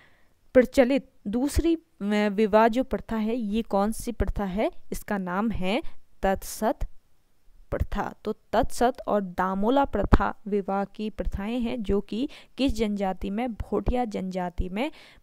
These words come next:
पाई जाती है। और ये लोग विवाह के अवसर पर कौन सा नृत्य करते हैं? पौड़ा नृत्य करते हैं। पौड़ा नृत्य एक, अ, युद्ध नृत्य है जो कि हाथ में रुमाल लेकर किया जाता है।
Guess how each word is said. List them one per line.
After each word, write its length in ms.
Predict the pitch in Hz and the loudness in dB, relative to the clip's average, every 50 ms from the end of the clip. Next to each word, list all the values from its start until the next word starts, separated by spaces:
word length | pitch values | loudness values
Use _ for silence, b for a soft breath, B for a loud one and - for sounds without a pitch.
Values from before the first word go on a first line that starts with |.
| _ - | _ -2
पाई 380 | 214 190 185 180 214 269 320 - - - - | 0 0 2 2 2 2 2 0 -2 -6 -2
जाती 400 | 185 - 202 185 175 - - 190 | 2 2 2 2 2 0 2 4
है। 180 | 180 254 226 - | 4 4 4 2
और 180 | - - 208 | 2 0 0
ये 160 | 214 202 214 | 2 0 0
लोग 160 | 208 214 214 190 | 0 -2 -4 -4
विवाह 420 | 180 190 190 190 180 190 196 202 | -4 -4 -4 -2 0 0 -2 -2
के 140 | 196 - 202 | -2 -4 -4
अवसर 300 | 196 180 - - 185 190 | -4 -4 -4 -6 -6 -6
पर 200 | - - 196 - | -6 -2 -2 -2
कौन 240 | - - 190 190 190 | -2 -2 -4 -2 -2
सा 140 | - 196 | -2 -2
नृत्य 360 | 196 196 190 185 190 - 196 190 | -2 -2 -2 -4 -4 -4 -4 -4
करते 300 | - 185 180 - - 202 | -4 -6 -6 -6 -4 -2
हैं? 140 | 220 - | -2 -2
पौड़ा 400 | - - - 190 190 185 190 190 | -2 -2 -2 -2 -2 -2 -4 -4
नृत्य 340 | 190 196 190 190 185 - 208 | -4 -4 -6 -6 -2 -2 -4
करते 400 | 202 - 180 175 - - 240 247 | -2 -2 -6 -8 -4 -2 0 0
हैं। 200 | 247 233 240 330 B B B B B - | 2 2 0 -2 B B B B B 2
पौड़ा 280 | 233 214 214 233 247 | 4 4 4 4 2
नृत्य 340 | 247 240 240 226 208 - 233 | 2 2 2 0 0 0 0
एक, 200 | 226 233 226 - | 0 0 0 -2
अ, 220 | 214 190 190 190 196 | -2 -2 0 0 -2
युद्ध 380 | 196 202 202 208 208 196 202 | -2 0 0 0 0 0 -2
नृत्य 540 | 226 226 220 208 208 208 208 - - 226 233 | -2 -2 -2 0 0 0 -2 0 2 4 6
है 220 | 226 - 233 277 | 6 6 6 2
जो 160 | 247 208 202 196 | 0 -2 -2 -2
कि 160 | - - 226 | 0 0 0
हाथ 260 | 208 - - 175 196 - - | 2 4 4 4 4 2 0
में 160 | 196 202 208 | -4 -4 -2
रुमाल 340 | 185 185 180 185 180 180 185 | -2 -2 -2 -2 -2 -2 -2
लेकर 380 | 180 180 170 170 - 247 302 320 B B B B _ | -2 -4 -4 -2 0 0 -2 -2 B B B B _
किया 280 | - 214 202 196 190 196 | -4 -2 0 0 0 -2
जाता 360 | 185 - 180 170 175 - 175 | -2 -4 -6 -6 -4 -4 -4
है। 280 | 180 180 220 226 185 | -2 0 -2 -2 -2